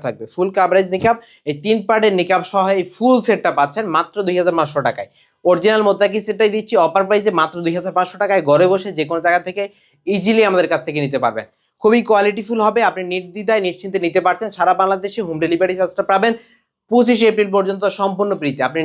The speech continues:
নিজের অথবা পরিবারের কোনো সদস্যের জন্য ইজিলি চাইলে এই বোরকাটা আমাদের কাছ থেকে পারচেজ করতে পারেন। অর্ডার করতে বা বিস্তারিত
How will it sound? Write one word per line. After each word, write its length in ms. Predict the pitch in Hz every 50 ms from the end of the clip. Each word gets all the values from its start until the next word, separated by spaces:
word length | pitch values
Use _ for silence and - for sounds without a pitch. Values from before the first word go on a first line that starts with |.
| 165
নিজের 260 | 180 196 196 233 233 226 214
অথবা 180 | 220 220 214 196 196
পরিবারের 280 | 202 185 190 196 196 190
কোনো 100 | 202 202 196 -
সদস্যের 340 | 208 190 208 202 - 214 190 208
জন্য 120 | 220 220 226 226 226 - _ _ _ _ -
ইজিলি 340 | 220 208 190 233 240 226 220 -
চাইলে 180 | 202 196 190 180
এই 40 | 170
বোরকাটা 260 | 180 170 175 180 180 175
আমাদের 160 | 165 156 165 156
কাছ 80 | 156 -
থেকে 120 | - 151 151
পারচেজ 220 | 147 143 143 - -
করতে 160 | 156 143 143 123 123
পারেন। 160 | 113 104 - - _ _ _ _ -
অর্ডার 220 | 165 185 208 226 220 226
করতে 140 | 226 226 233 220
বা 60 | 185 165 165
বিস্তারিত 320 | 180 185 - 214 202 190